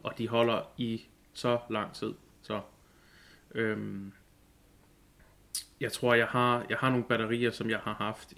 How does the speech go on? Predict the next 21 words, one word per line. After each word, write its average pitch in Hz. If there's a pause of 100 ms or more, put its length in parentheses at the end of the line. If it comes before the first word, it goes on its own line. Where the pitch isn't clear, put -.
(120)
i 107 (200)
seks -
år 110
eller 104
sådan -
noget, 110 (680)
og 110
man 107
kan 120
hverken 117
mærke 117
eller 117
se 117
på 107
dem, 107
at 101
de 104
er, 104 (240)
er 139
så -
gamle 98